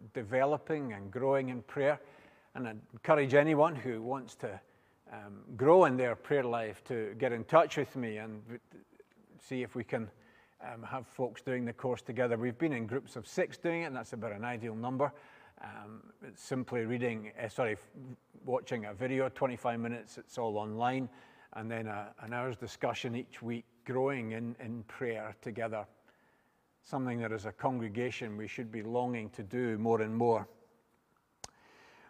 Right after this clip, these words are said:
'Cause saying, saying a prayer is one thing. It's not just getting the words out, but who we pray to,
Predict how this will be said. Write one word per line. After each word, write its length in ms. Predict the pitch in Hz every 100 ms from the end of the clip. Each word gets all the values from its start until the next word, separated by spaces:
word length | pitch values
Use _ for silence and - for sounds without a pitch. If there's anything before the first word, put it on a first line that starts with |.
| _
'Cause 160 | - 175
saying, 320 | - 285 294 180
saying 240 | 175 269
a 60 | 277
prayer 280 | - 196 170
is 140 | 139
one 220 | 147 185
thing. 180 | - 151
It's 160 | 127 131
not 180 | 220 208
just 360 | 196 151 -
getting 320 | 110 147 160
the 80 | 143
words 500 | 107 110 139 156 135
out, 340 | 165 175 147 120
but 280 | 135 123 - - - - - _ _
who 160 | 175
we 120 | 180 147
pray 300 | - 165 139
to, 560 | - 165 180 202 208